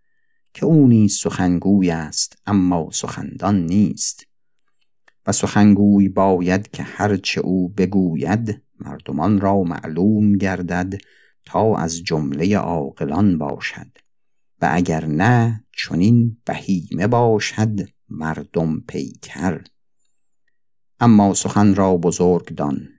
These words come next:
که از آسمان سخن آمد. و هر سخن که دانی از جایگاه سخن دریغ مدار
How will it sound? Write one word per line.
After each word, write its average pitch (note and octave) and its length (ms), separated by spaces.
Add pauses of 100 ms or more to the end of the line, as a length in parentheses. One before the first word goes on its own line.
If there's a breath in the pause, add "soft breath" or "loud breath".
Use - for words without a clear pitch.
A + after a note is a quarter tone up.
(140)
که - 140
از E2 160
آسمان E2+ 1000
سخن - 720
آمد. D2+ 560 (1120)
و - 40
هر F2+ 180
سخن G2 460
که F#2+ 120
دانی F#2 560
از F#2 160
جایگاه F2+ 800
سخن F2+ 460
دریغ E2 500 (100)
مدار F#2 720